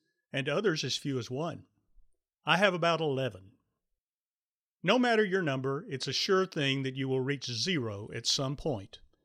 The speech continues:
and it's coming faster than you think. This realization can be shocking and depressing, but it does challenge us to order our days in a way that makes the most of what matters,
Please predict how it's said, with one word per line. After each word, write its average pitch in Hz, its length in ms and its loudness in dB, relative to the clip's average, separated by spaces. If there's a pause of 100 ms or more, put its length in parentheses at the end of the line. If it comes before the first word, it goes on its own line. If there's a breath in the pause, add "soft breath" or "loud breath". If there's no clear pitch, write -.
(160)
and 131 120 0
it's 110 140 -4
coming 185 340 0
faster 156 480 2
than 120 160 -4
you 117 80 -6
think. 135 420 -4 (1500)
This 240 200 2
realization 185 600 2
can 156 120 -6
be 127 120 -4
shocking 185 580 -2
and 151 180 -8
depressing, 135 580 0 (580)
but 214 120 4
it 202 120 2
does 254 240 2
challenge 180 480 0
us 165 180 0
to 131 140 -4
order 156 360 0
our 143 120 0
days 143 420 2
in 131 100 -4
a 127 80 -4
way 143 220 2
that 127 180 -4
makes 139 380 -4
the - 80 -8
most 135 480 -2
of 151 140 -8
what 143 180 -4
matters, 127 560 -4